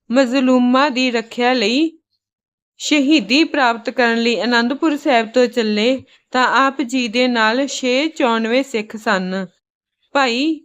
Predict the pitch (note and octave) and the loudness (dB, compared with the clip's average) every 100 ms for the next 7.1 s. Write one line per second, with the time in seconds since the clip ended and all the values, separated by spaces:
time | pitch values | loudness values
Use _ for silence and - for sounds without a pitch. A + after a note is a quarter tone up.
0 | - A3+ A3 A#3 A#3 A#3+ A#3+ G3 A#3 C#4 | -8 -6 -4 -2 0 0 0 -4 -2 -2
1 | C4+ - _ - A#3+ B3 G3+ A3+ A3 G#3+ | -2 -8 _ -4 0 0 -2 -2 -2 0
2 | A3 A#3 G#3+ C4 C#4 C4+ - _ _ C#4 | 0 -2 -2 -4 -4 -8 -18 _ _ 0
3 | C4+ A3 A3+ G#3+ G#3+ - A#3 A3 A3+ C4 | 0 0 -4 -6 -10 -2 -2 0 0 0
4 | C4+ - _ _ - C4 B3 - A3+ G#3 | -2 -6 _ _ -4 0 0 -2 -6 -2
5 | A3 B3 A3 B3+ C4 C4 _ _ _ - | 0 0 0 0 0 -2 _ _ _ 0
6 | B3+ A#3 F#3+ G#3+ G3+ - A#3 G#3+ B3 D4 | 0 0 0 0 0 -2 -2 0 0 -2
7 | C#4 | -4